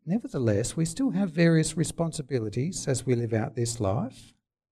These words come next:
And perhaps we might also just give joyfully back to the Lord for what he has done.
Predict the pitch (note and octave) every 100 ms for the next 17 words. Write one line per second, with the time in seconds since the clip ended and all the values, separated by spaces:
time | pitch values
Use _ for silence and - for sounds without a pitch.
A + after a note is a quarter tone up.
0 | _ _ _ _ _ _ _ _ - D#3
1 | D#3 D#3 - - - D3+ D3 C#3 C3+ C#3
2 | C3+ C3+ B2 A#2+ C#3+ - - _ _ -
3 | B2 C#3 C#3+ - - C3 D3+ F3+ F#3 C3+
4 | A2 A2+ A#2 A#2 - - A#2+ G#2+ G#2 G2
5 | B2 E3 - - - A#2 B2 A#2+ C3 A#2
6 | A2+ - G#2+ A2+ F3